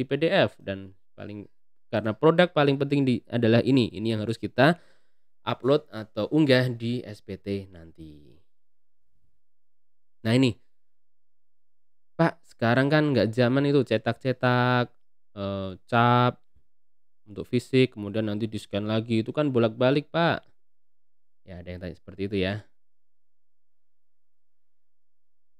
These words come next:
Mohon maaf, belum tertampilkan. Nah ini. Anda bisa unduh di sini ya,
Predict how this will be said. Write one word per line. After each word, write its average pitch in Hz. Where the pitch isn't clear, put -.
Mohon 98
maaf, 95
belum 98
tertampilkan. 92
Nah 87
ini. 92
Anda 127
bisa 123
unduh 135
di 127
sini 151
ya, 160